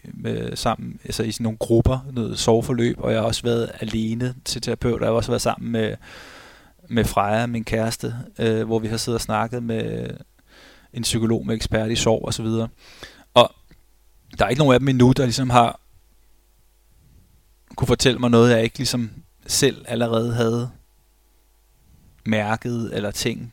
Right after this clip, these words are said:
eller følt. Det er ikke noget, der, det er ikke noget, der kan tales væk. Øh, det, som jeg har oplevet, og jeg ønsker ikke at tale det væk. Jeg ønsker, at det skal være en del af mig. Jeg ønsker at huske på det, så meget som jeg overhovedet kan. Fordi det var jo Ellen,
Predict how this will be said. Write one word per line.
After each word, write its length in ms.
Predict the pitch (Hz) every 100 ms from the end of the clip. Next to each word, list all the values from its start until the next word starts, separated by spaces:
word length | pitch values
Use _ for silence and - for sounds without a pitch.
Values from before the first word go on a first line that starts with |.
| -
eller 180 | - 104
følt. 580 | - 117 - 131 - - _ _ - - - - - - - _ _ -
Det 60 | 135
er 20 |
ikke 80 | 147
noget, 100 | 143
der, 140 | - - _ _
det 120 | _
er 60 | 135
ikke 80 | 139
noget, 120 | 139
der 60 | 139
kan 120 | -
tales 440 | - 113 123 -
væk. 300 | 113 - - - - - - - _ _ - _ _ _ _ _ _ _ _ _ _ _
Øh, 420 | 110 110 113 123 -
det, 100 | 120
som 140 | 117 113
jeg 120 | 110
har 100 | 117
oplevet, 400 | 110 - 113 120
og 80 | 113
jeg 80 | 123
ønsker 280 | 139 - 123
ikke 120 | 110
at 80 | -
tale 280 | 110 110
det 80 | 113
væk. 240 | 104 - -
Jeg 80 |
ønsker, 260 | 123 123 135
at 80 | 120
det 80 | 113
skal 180 | 131
være 440 | 120 117 117 101 131
en 80 | 120
del 260 | 135 127
af 60 | 120
mig. 200 | 117 123
Jeg 80 | 123
ønsker 260 | 123 156
at 60 | 113
huske 340 | 143 139 -
på 220 | - 131
det, 120 | 131 127
så 160 | -
meget 260 | 120 117 131
som 100 | 135
jeg 40 |
overhovedet 300 | 123 135 131
kan. 180 | - 123 - - - -
Fordi 240 | 123 120
det 180 | 113 123
var 120 | 120
jo 100 | 117 123
Ellen, 360 | 120 127 147